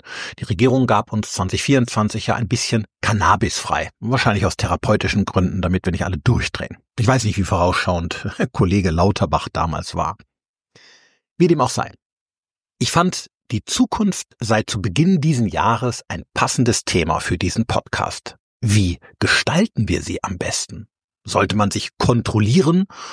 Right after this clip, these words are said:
oder die Dinge bei einem Tütchen Marihuana ganz chillig auf sich zukommen lassen? Ich lade Sie hiermit ganz herzlich ein zu einer spannenden Reise in die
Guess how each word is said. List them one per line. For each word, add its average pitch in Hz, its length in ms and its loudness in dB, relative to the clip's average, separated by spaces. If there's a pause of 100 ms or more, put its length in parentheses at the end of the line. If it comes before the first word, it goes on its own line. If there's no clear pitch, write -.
(340)
oder 185 220 4
die 110 160 0
Dinge 113 240 2
bei 92 120 0
einem 92 240 -4
Tütchen 110 400 0
Marihuana 90 680 0
ganz - 340 -6
chillig - 540 0
auf - 160 -8
sich - 160 -10
zukommen 101 380 -4
lassen? - 180 -12 (720)
Ich 120 120 0
lade 170 280 4
Sie 147 140 4
hiermit 135 380 4 (260)
ganz - 320 0
herzlich 113 400 -2
ein 104 220 2 (320)
zu - 120 -2
einer 101 440 0
spannenden 131 720 2
Reise 85 500 -2 (180)
in 90 240 -2
die - 140 -12